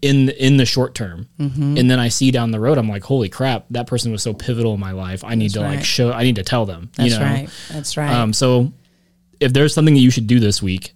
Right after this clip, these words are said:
Speaker 1: that is what you should do. Go find someone that has had a, like, a pivotal, like, uh, you know, impact on your
Speaker 2: That's
Speaker 1: life
Speaker 2: right.
Speaker 1: and just tell them that you appreciate 'em.
Speaker 2: Yeah, man.
Speaker 1: It'll change their life.
Speaker 2: It will.
Speaker 1: Yeah.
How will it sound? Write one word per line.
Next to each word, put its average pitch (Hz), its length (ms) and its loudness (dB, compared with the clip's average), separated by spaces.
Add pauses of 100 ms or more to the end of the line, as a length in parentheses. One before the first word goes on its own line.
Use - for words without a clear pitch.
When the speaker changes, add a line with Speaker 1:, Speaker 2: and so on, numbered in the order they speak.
Speaker 1:
that 120 240 -2
is 113 80 0
what 123 120 -2
you 107 80 -4
should 104 140 -4
do. 98 200 -6
Go 120 200 2
find 139 280 2
someone 120 280 0
that 110 100 -2
has 104 100 -4
had 110 140 -4
a, 98 80 -8 (180)
like, 104 140 -6
a 95 80 -8
pivotal, 123 760 0 (140)
like, 101 360 -6 (360)
uh, 101 400 -4 (140)
you 127 140 0
know, 98 220 -4 (220)
impact 131 480 -2
on 120 160 -2
your 117 160 0
Speaker 2:
That's 98 60 -2
Speaker 1:
life 110 220 0
Speaker 2:
right. 151 340 -2
Speaker 1:
and 139 80 2
just 143 120 0
tell 156 120 0
them 170 60 -2
that 135 80 -4
you 123 100 0
appreciate 113 400 -4
'em. - 160 -20
Speaker 2:
Yeah, 151 360 0 (320)
man. 156 520 -2
Speaker 1:
It'll 156 140 4
change 170 200 4
their 156 180 4
life. 90 360 -8
Speaker 2:
It 180 120 0
will. 180 440 2
Speaker 1:
Yeah. 107 300 0